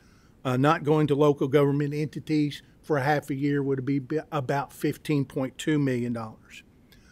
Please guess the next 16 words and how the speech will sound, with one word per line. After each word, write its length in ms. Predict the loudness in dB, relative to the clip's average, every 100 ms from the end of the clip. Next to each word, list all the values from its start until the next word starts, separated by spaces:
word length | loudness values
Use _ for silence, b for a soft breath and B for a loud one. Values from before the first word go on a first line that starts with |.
| b b b b
In 120 | -2
terms 300 | 4 4 4
of 100 | 0
savings 580 | 2 4 6 4 0 0
to 120 | -2
consumers, 800 | 0 -2 4 8 8 8 4 -8 -18 -20 _ _ _
you're 140 | -10 -6
thinking 340 | -2 0 2
about 320 | 2 0 2
both 220 | 0 0
commercial 640 | 0 -2 2 0 2 2 2
and 100 | 2
non-commercial 840 | 4 2 2 0 2 0 0 -2
purchases 640 | 0 -2 0 -2 -2 -2 -2
of 100 | -2
fuels. 540 | 4 6 6 2 -6